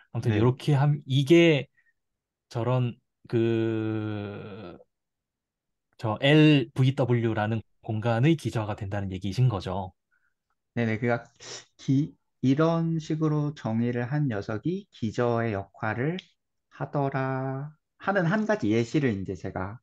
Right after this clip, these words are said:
Speaker 2: 알고 있어서 공유를 한번 해봤습니다.
Speaker 1: 그럼 이 기저도 어떻게 보면은 베타와 감마에 디펜던트하게 만들어지는 거네요?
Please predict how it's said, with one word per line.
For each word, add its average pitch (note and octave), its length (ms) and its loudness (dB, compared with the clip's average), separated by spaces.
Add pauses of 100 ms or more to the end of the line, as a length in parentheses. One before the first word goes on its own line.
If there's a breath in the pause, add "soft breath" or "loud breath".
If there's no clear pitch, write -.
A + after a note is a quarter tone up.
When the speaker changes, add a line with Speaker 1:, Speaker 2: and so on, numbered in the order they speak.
Speaker 2:
알고 A#2 380 -2
있어서 G#2 480 -10
공유를 G#2 420 -6
한번 G2+ 300 -8
해봤습니다. C3 600 -14 (680)
Speaker 1:
그럼 F3 240 2
이 F3+ 180 0
기저도 G3 640 2
어떻게 D3+ 220 0
보면은 C3+ 380 2
베타와 D#3+ 420 -2
감마에 C3+ 560 0
디펜던트하게 C#3 720 -2
만들어지는 F#2 480 -6
거네요? F2+ 400 -10